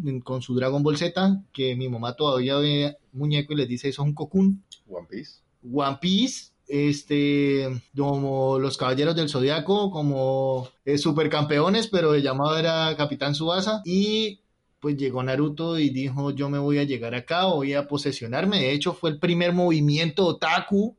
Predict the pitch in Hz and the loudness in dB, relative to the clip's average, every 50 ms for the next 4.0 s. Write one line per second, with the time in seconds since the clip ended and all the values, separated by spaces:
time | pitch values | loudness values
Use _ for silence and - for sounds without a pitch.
0 | _ - 156 185 190 170 165 147 156 160 170 196 202 196 190 196 220 254 262 - | _ 0 2 4 4 4 4 4 4 4 4 4 4 4 4 4 2 2 0 0
1 | - 233 233 240 254 285 - _ - 160 175 175 175 190 208 233 240 240 254 233 | 0 2 2 2 0 -2 -6 _ -2 2 4 4 4 4 4 4 4 4 4 4
2 | 240 233 220 214 190 - - - _ 135 123 120 - _ _ _ _ _ _ _ | 4 2 2 2 2 0 -4 -12 _ -8 -8 -8 -8 _ _ _ _ _ _ _
3 | - 190 214 214 247 240 226 233 214 196 - 208 196 196 254 262 269 269 247 - | 0 2 2 2 2 2 2 2 2 2 2 0 0 2 2 4 4 4 2 0